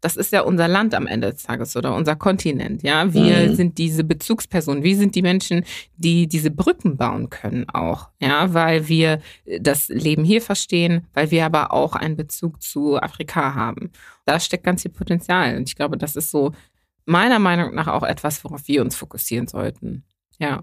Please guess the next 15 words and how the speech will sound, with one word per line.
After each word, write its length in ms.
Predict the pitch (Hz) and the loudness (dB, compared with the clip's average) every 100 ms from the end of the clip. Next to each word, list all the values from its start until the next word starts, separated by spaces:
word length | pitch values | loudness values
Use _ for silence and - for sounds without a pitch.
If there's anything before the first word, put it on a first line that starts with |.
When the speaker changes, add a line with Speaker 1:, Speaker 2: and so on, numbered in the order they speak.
| - | -4
Speaker 1:
und 100 | 151 | -2
deswegen 240 | 160 170 | 2 2
stimme 240 | 170 190 196 | 4 4 4
ich 80 | 190 | 2
dem 140 | 175 | 2
total 360 | 170 - 165 156 | 0 0 0 0
zu, 240 | 208 214 | 2 4
was 180 | 156 - | 2 0
du 40 | |
sagst, 260 | 151 165 - | 0 0 0
ne, 120 | 180 | 2
mit 200 | 208 151 | 2 2
dem 180 | 156 151 | 0 2
Wissen, 360 | 190 - 143 - _ _ _ _ | 0 0 -4 -6 _ _ _ _
Wissenstransfer. 1120 | 139 170 175 156 - - 135 139 - 127 135 | -2 -2 0 -4 -4 -4 -4 -4 -4 -4 -4